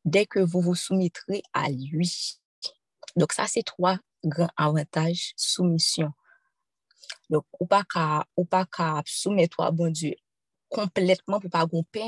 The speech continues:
enteryè. Ou pa ka pa, ou pa ka pa santi ou libre, ou santi ou libre. Et twazyèmman, kòm si lò soumèt ou a Bondye, se kòm si sa ensite yon pwisans lakay ou. Son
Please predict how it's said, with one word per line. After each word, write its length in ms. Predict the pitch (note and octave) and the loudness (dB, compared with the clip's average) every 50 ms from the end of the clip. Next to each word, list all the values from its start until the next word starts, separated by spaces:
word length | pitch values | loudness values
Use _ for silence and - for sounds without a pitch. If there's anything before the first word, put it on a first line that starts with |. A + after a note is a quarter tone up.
| A3+ | -8
enteryè. 500 | G#3+ - - F#3 F3 D#3+ D#3+ D3+ D3+ D3 C#3 C#3+ D3+ - _ _ | -10 -6 0 0 2 2 2 2 0 0 -2 -2 -8 -12 _ _
Ou 120 | _ - E3+ | _ -6 -2
pa 80 | - F#3 | -2 -2
ka 140 | F#3 - E3 | 0 0 -2
pa, 200 | - - D#3 D3 D3 - _ _ _ - | 0 0 0 0 0 -2 _ _ _ -2
ou 80 | A#3+ - | 0 2
pa 120 | G#3+ G3 G3+ | 2 0 0
ka 140 | - F#3 F3+ | 0 -2 0
pa 140 | - E3 E3 | 0 -2 -2
santi 320 | - - F3 E3 - - | 0 0 -2 -2 -2 -4
ou 100 | D#3+ D#3+ | -2 -2
libre, 480 | D3+ D3 D3+ E3 G#3 C4+ D4+ A#3 F#3+ E3+ - | 0 0 -2 -2 0 0 0 0 0 -2 -4
ou 160 | - - - | -4 -4 -4
santi 300 | - - G4+ - - - | -8 -8 -6 -6 -4 -2
ou 80 | A3+ F#3 | 0 0
libre. 480 | F#3 G3 B3+ F4 G4+ - A#3 G3 F3 - - _ _ _ _ _ _ _ _ _ _ _ _ _ _ _ _ _ _ _ | 0 0 -2 -6 -4 -4 -6 -6 -6 -14 -20 _ _ _ _ _ _ _ _ _ _ _ _ _ _ _ _ _ _ _
Et 200 | G3 G#3+ G#3+ A3 - _ _ _ _ - F3+ E3+ F3 - - - | 2 2 2 0 -4 _ _ _ _ -4 -4 -4 -4 -8 -14 -2
twazyèmman, 640 | - G3 G3 G3 F#3 G3+ G3 G3+ G#3 G#3+ A3+ A#3 A3 - _ _ _ | 2 4 4 4 4 2 0 0 0 -2 -2 -4 -6 -8 _ _ _
kòm 140 | - G3+ G3 | -4 -2 -2
si 200 | - - - F3+ F3 | -2 0 0 2 2
lò 140 | F#3 G#3 A3 | 2 0 0
soumèt 320 | - - A3+ A#3 G3+ F#3 - - | -2 -4 -2 -2 -2 -2 -2 -2
ou 80 | E3 | -2
a 40 | E3 | 0
Bondye, 380 | D#3+ E3 E3+ E3 - - F#3+ F#3 - | 0 0 -2 -2 -2 -4 -6 -6 -6
se 200 | - - - - | -12 -12 -12 -4
kòm 140 | - G3+ F#3 | -2 -2 -2
si 220 | - - F3+ E3+ E3+ - _ - | 0 0 0 0 -2 -2 _ -12
sa 240 | - - F#3 E3+ - - _ - _ _ - | -4 -2 -2 -2 -2 -4 _ -20 _ _ -6
ensite 340 | G#3+ F#3 - - - - F#3 | -6 -6 -6 -10 -2 0 2
yon 120 | F#3 E3+ - | 2 2 0
pwisans 720 | - - - G#3 G3+ F#3+ - - - A#3 B3 A#3+ - - F#3 | -4 -12 -10 -8 -6 -4 -4 -2 0 0 0 0 0 0 0
lakay 360 | D#3+ D#3 - - E3+ E3 E3+ | -2 -2 -2 -6 -4 -4 -4
ou. 100 | F#3+ E3 - _ _ _ _ _ _ _ _ _ _ _ _ _ _ _ _ _ - | -6 -8 -14 _ _ _ _ _ _ _ _ _ _ _ _ _ _ _ _ _ -8
Son 300 | - - G3 F#3 F3+ | 0 4 4 4 4